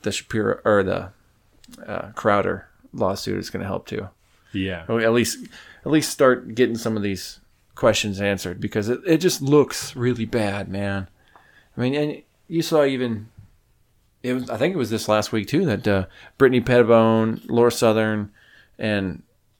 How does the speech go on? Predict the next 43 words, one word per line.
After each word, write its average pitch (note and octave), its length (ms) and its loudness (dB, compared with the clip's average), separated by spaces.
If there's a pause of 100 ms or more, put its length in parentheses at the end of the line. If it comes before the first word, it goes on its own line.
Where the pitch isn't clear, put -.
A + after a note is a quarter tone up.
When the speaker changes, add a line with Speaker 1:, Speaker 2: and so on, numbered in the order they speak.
(160)
Speaker 1:
Brittany A2 240 -2
Pettibone's, G#2 720 -6
uh, F2+ 340 -8 (1120)
boyfriend, G2 500 0
I F#2+ 40 -2
think F#2+ 200 -4
he's F#2+ 100 -6
a F#2 80 -2
Polish - 580 -4
national G#2 540 -4
or G2+ 80 -4
something - 220 -10
like G#2 100 -4
that. D#3 80 2
Speaker 2:
Mm, C3+ 680 2
yeah. C#3+ 240 -4
Speaker 1:
They D3 120 10
got, E3+ 280 8 (200)
they F3+ 80 4
got F#3+ 180 2
barred F3 260 10
from F3+ 160 -4
the E3+ 100 2
U D#3+ 100 6
K D#3+ 420 0
because A#2+ 540 4
they B2+ 140 10
Speaker 2:
Yeah. B2 40 10
Speaker 1:
intended C3 540 0
to C3 180 -2
interview, A2+ 720 0 (840)
oh, B2+ 220 6
what's A2 220 6
his G#2+ 160 0
name? G#2 360 0 (300)
Tommy C3 320 2
Robinson, C#3+ 600 4 (260)
I - 80 0
wanna D3+ 160 4
say D#3 160 2
is D#3 120 0
his D3 100 -8
name. D3+ 300 -6